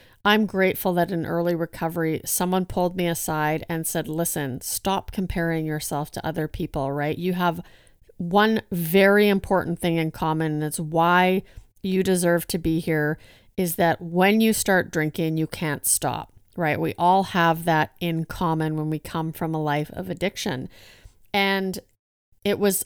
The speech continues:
she said, "Our bottom is when we stop digging."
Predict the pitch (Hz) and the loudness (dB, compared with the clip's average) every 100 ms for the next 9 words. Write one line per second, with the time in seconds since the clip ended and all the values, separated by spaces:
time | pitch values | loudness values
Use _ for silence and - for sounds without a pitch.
0 | - - - 208 - 208 190 190 - - | -10 -2 0 2 6 6 6 2 -8 -18
1 | - - 185 196 214 180 190 185 220 202 | -18 -2 4 6 6 2 0 2 2 4
2 | 170 165 175 - - 190 175 170 175 170 | 2 0 -4 -10 0 0 2 0 0 2
3 | 175 175 - - 180 175 - 165 160 - | 0 -4 -8 -4 -2 -2 0 2 2 -2
4 | - - - - 175 143 123 135 | -12 -12 -20 -2 -2 0 -6 -8